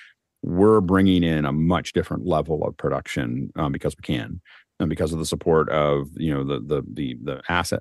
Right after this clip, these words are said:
people that we have, the support of, um, a variety of vendors,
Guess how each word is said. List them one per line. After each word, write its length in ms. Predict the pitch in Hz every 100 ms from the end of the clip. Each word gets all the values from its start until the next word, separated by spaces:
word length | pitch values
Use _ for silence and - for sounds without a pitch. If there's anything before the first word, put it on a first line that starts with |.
| 85
people 240 | 95 101 82
that 100 | -
we 80 |
have, 480 | - 92 92 90 85
the 80 | 80
support 380 | - - 76 73
of, 120 | 69 82 -
um, 460 | 71 67 65 64 - - 78 -
a 60 |
variety 480 | 80 73 76 82 80
of 140 | 69
vendors, 600 | 92 98 92 90 85 80